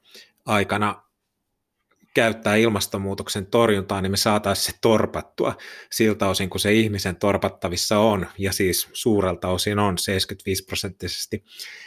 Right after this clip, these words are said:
niin, niin tuntuu siltä, että kyllähän toi kannattaisi toteuttaa mielu-, mieluummin niin kuin jo tänä vuonna kuin ensi vuonna. Mut et miten tehdä se, kun se on täysin niin kuin planeetan kokoinen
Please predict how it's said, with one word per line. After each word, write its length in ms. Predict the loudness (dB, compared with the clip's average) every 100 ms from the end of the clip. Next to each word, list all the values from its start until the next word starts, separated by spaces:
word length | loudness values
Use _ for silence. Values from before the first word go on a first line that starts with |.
| -20 _ -4
niin, 340 | 0 2 0 -6
niin 340 | 0 0 -2 -12 _ _ -10 -4
tuntuu 240 | 4 4 4
siltä, 280 | 4 4 4
että 100 | 2
kyllähän 260 | 2 4
toi 160 | 4 4
kannattaisi 500 | 4 0 0 -4 2
toteuttaa 600 | 2 4 0 -2 -2 -2
mielu-, 320 | 2 2 2
mieluummin 540 | 2 2 4 2 0 0
niin 140 | -2
kuin 180 | 0 -4 -4 _ _
jo 140 | 2 2
tänä 400 | 2 2 2 2
vuonna 260 | 2 0
kuin 200 | 2 4
ensi 260 | 4 2 -6 -6
vuonna. 300 | -6 -6 -10 _ _ -20 -16 -18 -8
Mut 160 | 0
et 100 | 0
miten 380 | 2 2 2 2
tehdä 400 | 4 2 2 -6 -8
se, 240 | -6 -8 -14 _
kun 120 | -6
se 60 | 0
on 140 | 0
täysin 420 | 4 4 4 2 -2
niin 120 | -4
kuin 120 | -2
planeetan 500 | 2 2 2 -2 -8
kokoinen 480 | -8 -12 -10 -10